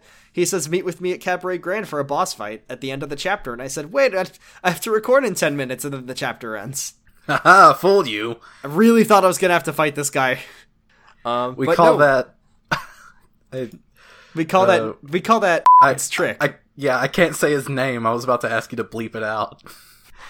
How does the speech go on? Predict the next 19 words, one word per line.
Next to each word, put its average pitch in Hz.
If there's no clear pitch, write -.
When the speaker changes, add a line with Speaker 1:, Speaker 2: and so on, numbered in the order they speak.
Speaker 1:
Yeah. 98
Speaker 2:
Uh, 123
Speaker 1:
It's, -
Speaker 2:
yeah, 151
that, 135
Speaker 1:
it's 139
Speaker 2:
that's 151
the 175
Speaker 1:
his 165
Speaker 2:
end -
of 160
the 165
Speaker 1:
trick. 147
Speaker 2:
chapter 165
for 139
this 113
week. 101
Speaker 1:
Yeah. 165
Um, 143